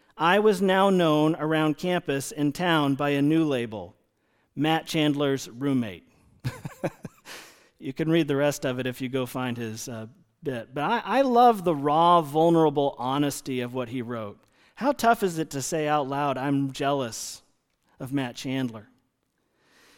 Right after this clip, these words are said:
But he has the honesty to look that square in the face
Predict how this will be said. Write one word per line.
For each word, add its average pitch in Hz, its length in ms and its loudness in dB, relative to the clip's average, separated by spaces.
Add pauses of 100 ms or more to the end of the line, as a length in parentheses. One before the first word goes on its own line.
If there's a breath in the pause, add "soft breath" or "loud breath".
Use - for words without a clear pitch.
(760 soft breath)
But 214 140 8
he 294 240 4
has 247 400 6
the 190 140 2
honesty 175 840 2 (840)
to - 100 -2
look 202 320 6
that 185 480 2 (160)
square 233 560 2
in 247 160 6
the 208 80 4
face 135 680 -4